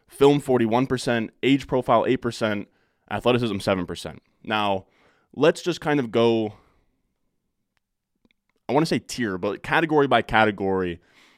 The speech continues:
and kind of explain what's going on here. So we have forty-four percent of the model being made up by production. And I know that this seems pretty complicated, right? It's like experience adjusted,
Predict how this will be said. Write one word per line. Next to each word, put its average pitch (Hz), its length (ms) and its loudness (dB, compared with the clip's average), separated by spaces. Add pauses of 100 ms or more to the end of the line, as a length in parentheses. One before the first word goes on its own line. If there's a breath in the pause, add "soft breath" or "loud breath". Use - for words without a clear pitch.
(120)
and 110 140 -4
kind 127 160 2
of 123 80 0
explain 113 320 -2
what's 104 160 -6
going 95 240 -2
on 85 160 -6
here. 82 140 -8
So 113 80 -8
we 107 80 2
have 95 160 0
forty-four 165 400 0
percent 139 180 0
of 131 60 2
the 113 80 0
model 113 180 2
being 104 220 0
made 107 160 0
up 95 180 -2
by 104 140 4
production. 98 560 -4 (600 soft breath)
And 131 80 2
I 127 60 4
know 143 140 6
that 180 140 6
this 156 140 0
seems 139 340 -2
pretty 147 500 -2
complicated, 98 440 -2
right? 107 120 0
It's 104 100 -8
like 107 80 -2
experience 165 580 0
adjusted, 139 760 0